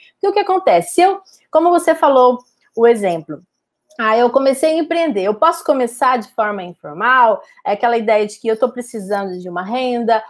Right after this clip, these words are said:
ou eu tenho um sonho de empreender alguma coisa, eu vou começar pra ver o que que vai dar,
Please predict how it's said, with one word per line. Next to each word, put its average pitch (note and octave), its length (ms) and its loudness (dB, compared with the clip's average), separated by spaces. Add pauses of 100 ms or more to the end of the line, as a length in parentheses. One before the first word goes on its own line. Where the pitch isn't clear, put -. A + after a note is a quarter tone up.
ou A#3+ 140 4
eu A#3+ 160 6
tenho A#3+ 260 -4
um A3+ 60 -6
sonho A3 420 -8
de F#3+ 140 -14
empreender F#3+ 400 -12
alguma F#3 240 -10
coisa, B3+ 440 0
eu - 20 -6
vou G#3+ 120 -2
começar B3+ 440 -2
pra G#4+ 180 -2
ver D#4+ 120 2
o B3+ 40 0
que A#3 140 -10
que A3+ 100 -6
vai B3+ 240 0
dar, B3+ 320 2